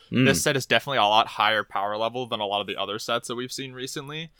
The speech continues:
Speaker 2: which is really
Speaker 1: Mm-hmm.
Speaker 2: exciting because we did have that gap for about, like, a year, I would say, where we had, like, a bunch of sets enter Pioneer and nothing changed.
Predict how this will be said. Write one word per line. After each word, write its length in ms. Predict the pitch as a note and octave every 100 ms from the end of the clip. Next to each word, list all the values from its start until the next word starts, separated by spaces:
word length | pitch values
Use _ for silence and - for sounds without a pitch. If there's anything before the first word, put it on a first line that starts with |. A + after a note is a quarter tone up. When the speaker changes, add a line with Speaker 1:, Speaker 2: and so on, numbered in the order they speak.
| _ _ -
Speaker 2:
which 120 | C#3
is 140 | C#3
really 180 | D3 D#3+
Speaker 1:
Mm-hmm. 100 | D3+
Speaker 2:
exciting 460 | G2+ A#2 A#2 A2+ G#2
because 260 | G#2+ A#2 A2+
we 80 |
did 160 | A#2 C3
have 140 | D3+
that 180 | C3 G#2
gap 260 | G#2+ G2+ -
for 100 | G#2+
about, 180 | G2+ G2
like, 120 | G2+
a 60 | G#2
year, 300 | G2 G#2 G#2+
I 120 | G2+
would 120 | G2
say, 240 | - G2+
where 320 | G2+ G#2 G2+ G2+
we 120 | A#2
had, 120 | B2
like, 140 | A#2
a 40 | -
bunch 280 | B2+ A#2+ A#2
of 80 |
sets 260 | - A#2 G#2
enter 220 | G#2 A2
Pioneer 480 | - G#2 G2+ A2 G2+
and 160 | F#2 F#2
nothing 300 | G2 F#2 F#2+
changed. 580 | G#2+ G#2 F#2+ A2+ -